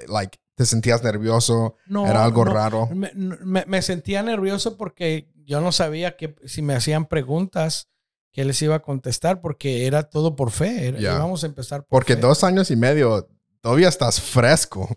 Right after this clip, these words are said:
Speaker 2: Sí.
Speaker 1: Todavía eres bebé, ¿verdad? Entonces, por eso quiero
Speaker 2: No era
Speaker 1: saber
Speaker 2: bebé,
Speaker 1: lo que
Speaker 2: pero
Speaker 1: está.
Speaker 2: tenía veintiséis años y medio. Ya entonces, ya tenía veintiséis años y medio. Ah, entonces, ellos, o sea, se emocionaron, pero también tenían,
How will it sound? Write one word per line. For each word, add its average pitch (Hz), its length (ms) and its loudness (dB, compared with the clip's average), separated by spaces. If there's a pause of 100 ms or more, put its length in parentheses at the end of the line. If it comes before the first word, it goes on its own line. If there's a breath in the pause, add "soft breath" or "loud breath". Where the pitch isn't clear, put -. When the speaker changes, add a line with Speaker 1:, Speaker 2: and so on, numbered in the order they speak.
(360)
Speaker 2:
Sí. 160 360 -6
Speaker 1:
Todavía 139 240 6
eres 147 180 6
bebé, 104 520 2
¿verdad? 104 460 -2
Entonces, 113 280 -2
por 117 160 0
eso 120 180 2
quiero 120 200 4
Speaker 2:
No 120 60 2
era 117 80 6
Speaker 1:
saber 110 260 2
Speaker 2:
bebé, - 140 0
Speaker 1:
lo - 40 -4
que 120 80 -6
Speaker 2:
pero 139 200 -4
Speaker 1:
está. 131 80 -8
Speaker 2:
tenía 135 340 -4
veintiséis 127 580 -4
años 131 360 -4
y 120 60 -4
medio. 127 460 -4
Ya 139 160 0
entonces, 143 460 -6
ya 127 100 -2
tenía 139 340 -4
veintiséis 123 560 -6
años 131 300 -6
y 131 60 -8
medio. 120 280 -10 (960)
Ah, 120 360 -2
entonces, 131 760 -6
ellos, 143 680 -6 (240)
o 135 80 -8
sea, 139 380 -2
se - 120 -2
emocionaron, 147 680 0
pero 151 220 -8
también 131 300 -6
tenían, 180 680 -2